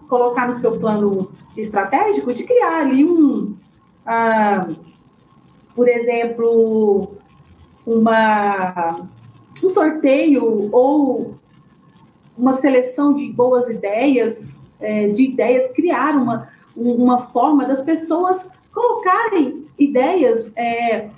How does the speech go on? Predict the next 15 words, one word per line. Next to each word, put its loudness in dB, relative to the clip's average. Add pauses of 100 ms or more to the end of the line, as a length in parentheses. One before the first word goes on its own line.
(480)
deixarem 0
para 0
a 2
empresa 0 (240)
alguma 2
solução 0
que -2
ela -2
acha -4
que -6
é 0
conveniente, -2
que -8
vai -2
trazer 0